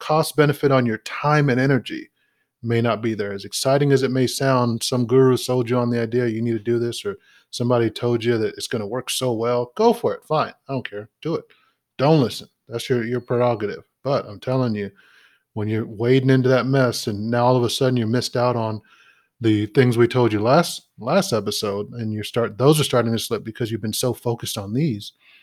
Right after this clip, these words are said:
you'll remember that I told you it's a distraction. Don't bother.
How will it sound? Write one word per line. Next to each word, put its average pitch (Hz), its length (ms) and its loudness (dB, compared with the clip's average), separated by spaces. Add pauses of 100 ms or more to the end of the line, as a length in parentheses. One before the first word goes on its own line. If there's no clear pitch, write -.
(380)
you'll 113 200 2
remember 123 540 4 (400)
that 101 120 -4
I 110 80 -2
told 147 340 2
you 113 120 4 (140)
it's - 160 -20
a 107 60 -6
distraction. 123 720 2 (400)
Don't 107 180 -8
bother. 110 380 -2